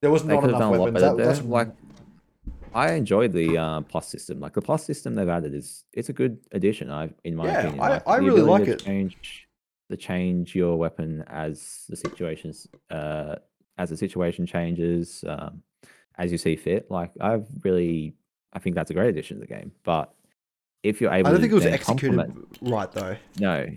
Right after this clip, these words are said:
Speaker 2: yeah. So
Speaker 1: in
Speaker 2: if
Speaker 1: my
Speaker 2: you're able to
Speaker 1: opinion.
Speaker 2: complement that with a greater range of attachments to suit a
Speaker 1: Yes.
Speaker 2: greater range of, uh, situations, um, I think that would have really helped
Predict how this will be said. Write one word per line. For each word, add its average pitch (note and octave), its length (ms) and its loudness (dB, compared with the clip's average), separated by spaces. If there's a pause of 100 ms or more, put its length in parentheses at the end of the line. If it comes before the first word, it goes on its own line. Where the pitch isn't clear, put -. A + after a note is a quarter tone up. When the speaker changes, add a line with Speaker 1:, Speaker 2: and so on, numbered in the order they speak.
(100)
Speaker 2:
yeah. E2+ 260 2
So G2 140 2
Speaker 1:
in F#2 60 8
Speaker 2:
if F#2+ 60 6
Speaker 1:
my G2+ 60 0
Speaker 2:
you're G#2+ 100 2
able A#2 140 6
to - 40 4
Speaker 1:
opinion. G2 100 -4
Speaker 2:
complement G#2+ 380 0
that E2 220 0
with D#2+ 240 -4
a E2+ 80 -4
greater E2 360 0
range E2 340 -2
of F#2+ 60 -4
attachments F#2+ 840 -4 (160)
to A2+ 260 -4
suit F2 160 0
a - 40 4
Speaker 1:
Yes. D2+ 80 -4
Speaker 2:
greater D#2 320 0
range D#2 360 -4
of, D#2 260 -2 (280)
uh, D2 420 -6 (500)
situations, D#2 960 -6 (160)
um, D#2+ 420 -6 (800)
I - 40 -10
think - 200 -4
that - 160 -2
would E2 100 -4
have D#2+ 140 -2
really D#2 200 0
helped D2+ 280 -8